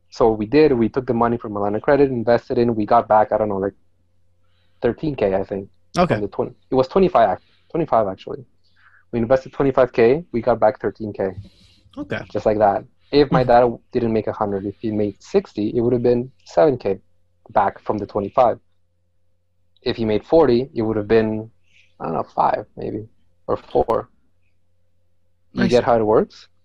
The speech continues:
Speaker 2: Yeah, of course, yeah. Now, in terms of, you, you said that the R S P basically locks your money in. So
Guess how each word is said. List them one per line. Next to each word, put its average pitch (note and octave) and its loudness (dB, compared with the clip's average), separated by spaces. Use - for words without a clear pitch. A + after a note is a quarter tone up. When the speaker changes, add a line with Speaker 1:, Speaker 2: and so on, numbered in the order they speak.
Speaker 2:
Yeah, D3+ 0
of B2+ -14
course, - -4
yeah. C#3 -2
Now, F3 4
in E3+ 0
terms A3 2
of, C3+ 4
you, D3 -6
you E3+ 2
said F#3 0
that D3 0
the C#3 0
R C#3 4
S C#3+ -2
P C3 -2
basically B2+ 0
locks B2 0
your A#2 -2
money A#2 0
in. G#2+ -4
So B2 2